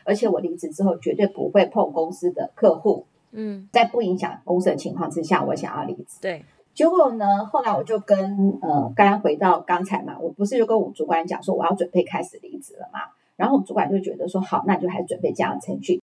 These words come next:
Speaker 1: 但是我主管就说，他觉得老板绝对不可能这样平和的就让我离职了。
Speaker 2: 嗯。
Speaker 1: 后来呢，突然有一天，
Speaker 2: 嗯。
Speaker 1: 开始了哦，下班以后，全部业务部的同事都一起去吃个饭，
Speaker 2: 嗯。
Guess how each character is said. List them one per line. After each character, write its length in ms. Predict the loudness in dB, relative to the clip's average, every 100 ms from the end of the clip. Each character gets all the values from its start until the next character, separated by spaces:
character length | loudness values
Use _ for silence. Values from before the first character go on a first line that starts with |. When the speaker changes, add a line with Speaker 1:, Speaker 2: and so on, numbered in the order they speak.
| 0
Speaker 1:
但 160 | 0
是 120 | 0
我 140 | -2 -2
主 140 | -4 -4
管 140 | -2
就 140 | -2
说， 300 | -4 -4 -4 -8 _
他 160 | -2 0
觉 120 | 4
得 60 | 4
老 180 | 4 2
板 200 | -2 -2
绝 120 | 0
对 80 | 0
不 160 | 0
可 140 | 0 0
能 120 | 2
这 80 | 0
样 140 | 0
平 240 | -4 -8
和 140 | -2 -2
的 160 | -2 -2
就 120 | 0
让 220 | 0 -2
我 60 | -2
离 300 | -12 -16 -20
职 180 | -20 -20 _
了。 140 | -18 -12
Speaker 2:
嗯。 400 | -12 -10 -12 -18
Speaker 1:
后 220 | 0 4
来 260 | 4 2 0
呢， 200 | 0 0
突 140 | 4 6
然 180 | 6
有 160 | 4 0
一 120 | -6 -10
天， 460 | 2 4 4 -2 -8 _ -12
Speaker 2:
嗯。 300 | -10 -10 -4
Speaker 1:
开 200 | 0 0
始 160 | 0
了 100 | -6
哦， 220 | -6 -8 -10 _ _
下 180 | 0 2
班 240 | 2 0
以 80 | -2
后， 340 | 0 0 0 _
全 380 | 0 6 6 4
部 160 | -4
业 200 | -2 2
务 120 | 4 4
部 160 | 4
的 140 | 2 -2
同 280 | -4 -6
事 360 | -6 -8 -6 -8 -10 _ _
都 140 | 4 4
一 40 |
起 140 | 4 -4
去 160 | -8
吃 260 | -8 -2 0
个 160 | 0 -2
饭， 300 | 0 0 0 -8
Speaker 2:
嗯。 360 | -14 -12 -14